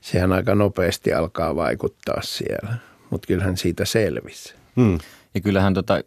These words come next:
Speaker 3: itsekin on joskus todistanut, en muista nyt, että mikähän fismi oli, olikohan se Mako Anton tai joku, joka teki tätä, tätä, ö, kiinalaista vesikirjoituskammiota, eli missä just pää alaspäin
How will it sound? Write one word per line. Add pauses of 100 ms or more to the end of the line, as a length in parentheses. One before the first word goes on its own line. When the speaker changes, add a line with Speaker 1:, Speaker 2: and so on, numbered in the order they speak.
(120)
Speaker 3:
itsekin
on
joskus (480)
todistanut,
en
muista
nyt,
että
mikähän (100)
fismi
oli,
olikohan
se
Mako
Anton
tai
joku,
joka
teki
tätä, (920)
tätä, (200)
ö,
kiinalaista
vesikirjoituskammiota,
eli
missä
just
pää
alaspäin